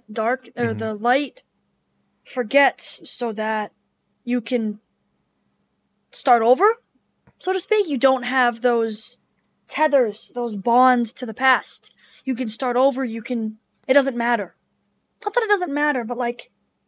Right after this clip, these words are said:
Speaker 1: your past doesn't define you.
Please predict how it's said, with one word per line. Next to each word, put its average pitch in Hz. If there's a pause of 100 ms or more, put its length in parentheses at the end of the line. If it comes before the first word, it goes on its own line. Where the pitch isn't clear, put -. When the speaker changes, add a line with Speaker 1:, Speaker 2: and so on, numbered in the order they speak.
(1300)
Speaker 1:
your 254
past 269
doesn't 247
define 254
you. 392